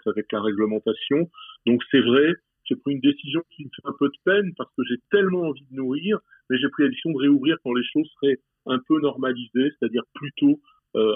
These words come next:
à la fin du mois de juin. Euh, c'est vrai aussi qu'il va falloir reconstituer des équipes, qu'il va falloir réapprendre à, à faire la cuisine. La cuisine, c'est un sport de combat, il faut s'entraîner, il faut être surentraîné comme des sportifs. Honnêtement, on n'a pas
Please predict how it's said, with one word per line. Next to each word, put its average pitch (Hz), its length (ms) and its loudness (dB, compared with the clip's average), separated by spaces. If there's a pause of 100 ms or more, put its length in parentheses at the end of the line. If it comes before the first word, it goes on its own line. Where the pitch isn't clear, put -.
à 117 60 0
la 113 100 2 (100)
fin 135 120 0
du 120 120 -2
mois 113 200 0
de 107 60 -8 (100)
juin. 120 360 -4 (540)
Euh, 104 260 0 (100)
c'est 113 100 2
vrai 135 180 4
aussi 127 340 0
qu'il 117 140 -6
va 120 120 0
falloir 120 220 -2
reconstituer 135 640 0
des 117 160 -2
équipes, 120 360 -4 (100)
qu'il - 80 -8
va 131 160 2
falloir 131 420 4 (400)
réapprendre 135 1040 0 (320)
à, 107 200 -6 (100)
à 107 80 -10 (120)
faire 131 120 -2
la 104 100 -2
cuisine. 143 600 -4
La 113 100 -2
cuisine, 156 480 -14
c'est 123 60 -4
un 113 100 -2
sport 117 280 -2
de 104 100 -2 (100)
combat, 160 400 0
il 165 140 -4
faut - 100 -4 (100)
s'entraîner, 143 580 -2 (360)
il 123 160 -6
faut 123 100 4
être 117 120 0
surentraîné 143 640 -2
comme 123 160 -2
des 120 100 -2
sportifs. - 540 -4 (260)
Honnêtement, 143 380 2
on 151 80 2
n'a 117 140 0 (180)
pas 139 140 -2